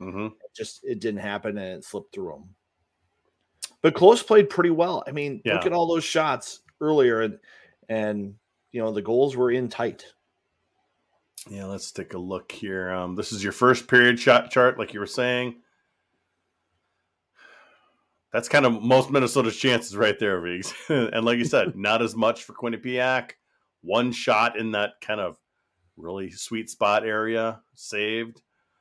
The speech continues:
Speaker 1: You know, we go through down to, uh,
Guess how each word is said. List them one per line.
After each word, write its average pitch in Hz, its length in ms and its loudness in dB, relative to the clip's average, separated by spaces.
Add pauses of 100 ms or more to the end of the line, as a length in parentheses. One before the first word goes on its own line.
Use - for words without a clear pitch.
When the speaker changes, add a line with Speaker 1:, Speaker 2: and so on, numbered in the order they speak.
(280)
Speaker 1:
You 92 80 -18
know, 90 60 -14
we 92 140 -12
go 92 180 -8 (120)
through 98 240 -8
down 95 340 -4
to, 92 380 -8
uh, 90 440 -2